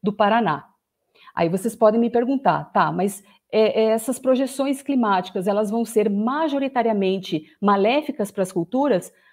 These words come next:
Aí eu falo para vocês que dependem. É por isso que eu trouxe aqui esse, esse estudo realizado lá no Rio Grande do Sul,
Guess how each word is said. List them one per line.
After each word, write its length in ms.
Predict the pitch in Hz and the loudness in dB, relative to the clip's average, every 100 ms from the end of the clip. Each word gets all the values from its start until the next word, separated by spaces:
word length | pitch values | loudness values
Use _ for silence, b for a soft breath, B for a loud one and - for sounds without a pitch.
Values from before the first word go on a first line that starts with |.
| b | b
Aí 100 | - | -8
eu 80 | 165 | -6
falo 180 | 160 185 | -2 -4
para 140 | 196 | -4
vocês 340 | 220 240 220 214 | -8 -2 -2 -2
que 80 | 214 | -4
dependem. 600 | 269 269 175 156 147 151 _ _ _ _ - | -4 0 0 0 -4 -10 _ _ _ _ -4
É 60 | - | -2
por 180 | - 269 | 2 0
isso 160 | 285 | 0
que 80 | - | -2
eu 60 | 285 | 0
trouxe 460 | 269 262 262 269 | 2 2 2 -2
aqui 420 | 233 226 233 233 - | -2 -4 -2 -2 2
esse, 1120 | 233 233 240 233 233 233 220 208 190 170 156 - _ _ - - | 0 0 -2 0 2 2 0 2 4 2 -2 -10 _ _ -8 2
esse 1000 | 202 202 - 214 208 196 180 165 151 143 _ _ _ _ _ _ _ | 2 2 -4 -2 0 0 0 -2 -4 -8 _ _ _ _ _ _ _
estudo 460 | 190 - - 240 220 | -12 -8 -4 -2 0
realizado 560 | 190 185 190 180 180 175 | 0 0 0 -2 -2 -2
lá 180 | 190 | -2
no 80 | 254 | 0
Rio 120 | 233 | 0
Grande 260 | 202 185 180 | 0 0 -2
do 120 | 160 | -4
Sul, 380 | - 180 214 277 | -6 -6 -4 -6